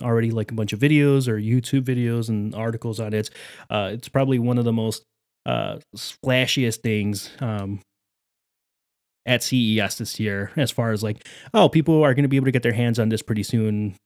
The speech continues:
um, at a n-, relatively normal laptop price, right? So the Lenovo Yoga Book nine i. This is a dual screen laptop that doesn't look useless for the first time. I think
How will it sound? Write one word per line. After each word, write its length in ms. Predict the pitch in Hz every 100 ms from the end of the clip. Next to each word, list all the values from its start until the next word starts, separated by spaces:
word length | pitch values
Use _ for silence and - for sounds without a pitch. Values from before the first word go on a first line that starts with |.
| _ _ _ _ _ _ -
um, 480 | 104 95 90 90 113 _ _ -
at 120 | 110
a 40 |
n-, 400 | 113 110 127 120 143
relatively 640 | 123 120 113 127 113 110
normal 460 | 107 104 104 98 98
laptop 420 | 90 85 92 87
price, 360 | - 90 -
right? 260 | - 101 87
So 380 | - 107 85 - - - - _ -
the 80 |
Lenovo 460 | 131 143 190 202 196
Yoga 300 | 160 160 151
Book 260 | 147 139 - _ _
nine 360 | 120 135 135 123
i. 240 | 92 - - -
This 320 | 175 185 -
is 460 | - 151 151 151 139
a 140 | 123 120
dual 360 | 117 175 190
screen 440 | 185 - 156 156 139 -
laptop 600 | 127 127 131 - 123 120 - - _ _ _ _ _ _ _ _
that 200 | - 127
doesn't 360 | - 147 151 147
look 260 | 139 147 127
useless 580 | 131 156 - 123 98
for 140 | - 104
the 60 |
first 220 | 92 95 -
time. 120 | 95
I 60 |
think 220 | 95 143